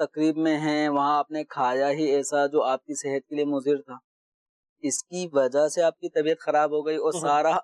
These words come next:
Speaker 2: सही बात।
Speaker 1: आपने उन लोगों पे डाल दिया कि आप लोगों ने इतनी तारीफ की कि नजर लग गई। तो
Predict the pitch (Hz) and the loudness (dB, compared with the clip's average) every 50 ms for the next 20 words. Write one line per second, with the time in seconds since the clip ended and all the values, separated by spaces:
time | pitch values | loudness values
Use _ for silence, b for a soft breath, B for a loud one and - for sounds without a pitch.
0 | - 147 151 147 147 151 151 165 165 156 160 160 156 151 147 - 151 139 139 143 | -2 -2 -2 0 0 -2 0 0 -2 -2 -2 -2 -2 -2 -4 -4 -4 -2 0 2
1 | 147 147 143 151 151 151 156 147 147 143 139 139 147 147 147 147 156 139 135 135 | 2 2 2 2 0 0 0 2 2 2 0 0 0 -2 0 0 2 2 0 0
2 | 135 143 143 143 147 147 143 131 - 147 160 160 - 143 143 139 151 147 - 156 | 0 -4 -4 -2 -2 -2 -4 -4 -4 -6 -6 -2 0 2 2 2 0 -4 -6 -10
3 | 147 147 151 147 143 131 123 120 131 135 135 131 113 - - 131 - _ _ _ | -8 -6 -4 -4 -4 -4 -2 -2 -2 -2 -2 -6 -8 -8 -10 -14 -14 _ _ _
4 | b b b b _ _ _ - 131 127 127 127 123 123 127 | b b b b _ _ _ -2 0 0 2 2 0 -2 -4